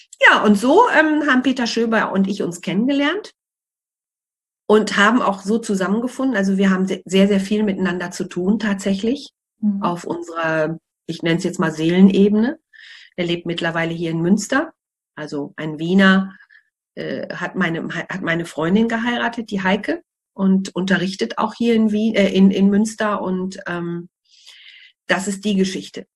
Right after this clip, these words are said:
Speaker 1: Ich bin, hab dann meine Ausbildung gemacht, die hat vier Jahre gedauert, habe dann die große Ausbildung gemacht, die sogenannte I H D S, International Human Design School,
Speaker 2: Mhm.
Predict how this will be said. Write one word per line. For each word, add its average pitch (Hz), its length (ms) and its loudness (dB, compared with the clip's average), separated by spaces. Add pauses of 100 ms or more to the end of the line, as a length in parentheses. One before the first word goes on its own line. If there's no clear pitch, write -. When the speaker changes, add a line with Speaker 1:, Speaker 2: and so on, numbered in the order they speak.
(160)
Speaker 1:
Ich - 260 -6
bin, 220 380 -2
hab 196 140 -6
dann 196 160 -2
meine 175 260 -4
Ausbildung 254 460 -4
gemacht, 214 320 -8
die 190 80 -4
hat 190 120 -8
vier 196 200 -6
Jahre 175 340 -8
gedauert, 254 520 -8 (920)
habe 202 260 2
dann 202 580 2 (840)
die 180 240 -8
große 233 460 2
Ausbildung 214 560 -2
gemacht, 196 540 -4 (340)
die 185 100 -12
sogenannte 170 720 -8 (380)
I 190 160 8
H 170 140 0
D 165 120 -2
S, - 400 -6 (1500)
International 180 880 2
Human 175 280 2
Design 165 400 0
School, 165 640 2
Speaker 2:
Mhm. 196 520 2